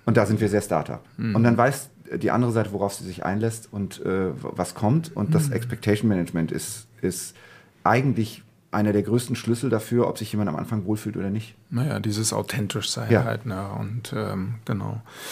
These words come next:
Speaker 2: Ähm, was, ganz kurz noch, was hältst du von Coding-Challenges?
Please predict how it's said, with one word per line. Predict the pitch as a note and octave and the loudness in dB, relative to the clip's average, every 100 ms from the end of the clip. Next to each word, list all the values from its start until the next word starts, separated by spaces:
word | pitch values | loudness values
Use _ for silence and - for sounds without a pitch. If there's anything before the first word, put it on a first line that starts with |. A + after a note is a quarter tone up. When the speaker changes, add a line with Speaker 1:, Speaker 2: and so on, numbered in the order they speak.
| - - - | -12 -6 2
Speaker 2:
Ähm, | B2 G#2+ | 4 4
was, | A#2+ - - - | 4 2 0 -2
ganz | A2+ A#2+ - | -2 -2 2
kurz | C3+ C3+ D3 | 4 4 4
noch, | B2+ | 2
was | B2+ | 2
hältst | C3+ A#2+ - | 0 0 0
du | C3 | -2
von | C3 A2+ | 0 0
Coding-Challenges? | A2 A#2+ D3 D3 - C#3 D3 D3 D3+ D3+ | 0 0 2 0 2 0 2 2 2 0